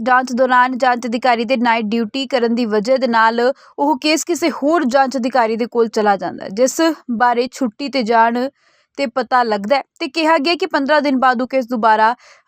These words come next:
ਪਹਿਲੇ ਜਾਂਚ ਅਧਿਕਾਰੀ ਦੇ ਕੋਲ ਆਉਣ ਤੋਂ ਬਾਅਦ ਸੋਲ੍ਹਾਵੇਂ ਦਿਨ ਐਫ ਆਈ ਆਰ ਕਰਨ ਦਾ ਸੁਭਾਗਾ ਦਿਨ ਵੀ ਆਇਆ।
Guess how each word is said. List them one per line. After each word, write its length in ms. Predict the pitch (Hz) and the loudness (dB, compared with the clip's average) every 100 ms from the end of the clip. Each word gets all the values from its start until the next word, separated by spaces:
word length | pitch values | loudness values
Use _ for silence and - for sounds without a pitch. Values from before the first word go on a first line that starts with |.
| _ | _
ਪਹਿਲੇ 260 | 302 320 | -4 -2
ਜਾਂਚ 300 | 285 262 240 | 0 0 0
ਅਧਿਕਾਰੀ 420 | 247 233 254 214 214 | -4 0 0 0 -2
ਦੇ 120 | 220 | -4
ਕੋਲ 240 | 233 240 | -2 0
ਆਉਣ 260 | 220 214 214 | 0 0 -4
ਤੋਂ 140 | 214 | -4
ਬਾਅਦ 260 | 202 226 233 | 0 0 0
ਸੋਲ੍ਹਾਵੇਂ 680 | - 349 349 349 330 330 262 | -4 0 2 2 2 0 0
ਦਿਨ 240 | 226 240 | -2 -2
ਐਫ 320 | - 208 - | -2 -4 2
ਆਈ 100 | 220 | 2
ਆਰ 260 | 220 226 233 _ _ _ _ | 4 2 -2 _ _ _ _
ਕਰਨ 240 | 294 277 | 2 2
ਦਾ 120 | 262 | 2
ਸੁਭਾਗਾ 560 | 262 269 240 214 196 208 | 0 2 4 2 2 0
ਦਿਨ 300 | 202 196 190 | 2 -2 -2
ਵੀ 180 | 185 196 | -4 0
ਆਇਆ। 220 | 202 254 | 2 2